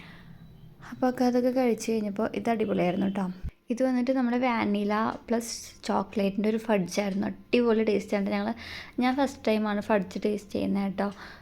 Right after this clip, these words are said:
ആ, എന്താ പറയുക, നമ്മൾ ഐസ്ക്രീം കഴിക്കുന്ന ആ ടേസ്റ്റ് അല്ല, വേറെ അതിനെ വിട്ടിട്ട് നല്ലൊരു ടേസ്റ്റ് അല്ല. എന്തായാലും ഒന്ന് മസ്റ്റ് ട്രൈ ചെയ്യേണ്ട ഒരു ഐറ്റം തന്നെയാണ് കേട്ടോ. അടിപൊളിയായിട്ടുള്ളൊരു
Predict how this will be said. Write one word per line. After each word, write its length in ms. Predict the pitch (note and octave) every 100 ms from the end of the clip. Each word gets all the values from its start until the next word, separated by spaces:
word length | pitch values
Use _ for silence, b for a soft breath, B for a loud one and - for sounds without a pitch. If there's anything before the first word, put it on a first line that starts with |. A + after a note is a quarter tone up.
| B -
ആ, 180 | G#3+
എന്താ 200 | A3 G#3+
പറയുക, 280 | A3 A3 A3+ - - - - A#3
നമ്മൾ 280 | A#3 B3 - -
ഐസ്ക്രീം 480 | A#3 A#3 - B3 C4
കഴിക്കുന്ന 320 | C4 B3 A3+
ആ 160 | A3+ A3+
ടേസ്റ്റ് 380 | A3+ A3 A3
അല്ല, 160 | G#3 G3+
വേറെ 380 | G#3 G#3 G#3 G#3+
അതിനെ 240 | G#3+ A3
വിട്ടിട്ട് 300 | B3+ B3 A3+
നല്ലൊരു 400 | A#3 A3 A3+ B3 B3
ടേസ്റ്റ് 260 | A#3+ A3+ A3
അല്ല. 120 | G#3
എന്തായാലും 340 | G#3+ A#3 A3
ഒന്ന് 180 | A#3 B3 C#4+ B B B B -
മസ്റ്റ് 380 | A3+ A3+ - C4 B3+
ട്രൈ 200 | A3 G#3
ചെയ്യേണ്ട 280 | G#3 A3 G#3
ഒരു 80 | G#3+
ഐറ്റം 320 | G3 F#3+ F#3
തന്നെയാണ് 220 | F#3 F3+
കേട്ടോ. 100 | F3+
അടിപൊളിയായിട്ടുള്ളൊരു 680 | F#3 F3+ F#3 F#3+ F#3 F#3